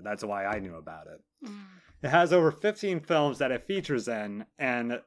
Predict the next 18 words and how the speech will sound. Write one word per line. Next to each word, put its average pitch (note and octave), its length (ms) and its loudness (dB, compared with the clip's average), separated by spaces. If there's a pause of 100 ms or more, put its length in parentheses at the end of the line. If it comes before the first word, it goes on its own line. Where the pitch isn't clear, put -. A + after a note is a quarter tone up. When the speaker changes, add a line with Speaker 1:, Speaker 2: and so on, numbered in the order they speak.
(120)
Speaker 1:
the, A#2+ 240 -4
and C3 180 0
it's A#2+ 200 -4
about A2+ 260 0
their G#2 140 -2
legends G#2+ 460 -2
as F2+ 120 -14
well. G2 460 -4 (400)
Like, A#2 160 -2
some D#3 160 4
of C#3 40 0
them C3 140 0
mention B2+ 420 0
a A2+ 220 -4
story B2+ 440 2
about A2+ 300 0
a A2 80 -2
woman A2 460 -2